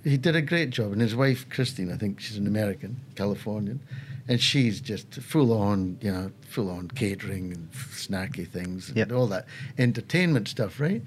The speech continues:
Speaker 1: And we're all there, and we're all mixing and mingling and having a nice time down at the barn. There's a barn, a red barn, halfway up the thing. And we're all enjoying the evening. It was a summer's evening. It was nice.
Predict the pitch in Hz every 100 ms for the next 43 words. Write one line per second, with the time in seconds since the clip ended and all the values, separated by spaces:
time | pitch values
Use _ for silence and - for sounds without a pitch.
0 | - - - - - - 147 139 143 156
1 | 202 160 127 139 117 120 139 120 123 -
2 | 123 117 110 120 120 120 123 110 98 104
3 | 107 104 110 143 135 - 123 123 107 117
4 | 110 110 90 107 117 135 135 101 87 120
5 | 117 123 120 104 104 123 98 110 117 113
6 | - 110 123 113 117 135 - 131 147 -
7 | - - - - - - - 180 175 160
8 | - - - 127 101 90 98 180 104 139
9 | 151 156 127 147 175 165 175 - - 95
10 | - 120 113 127 147 147 151 147 151 117
11 | 101 135 147 151 147 -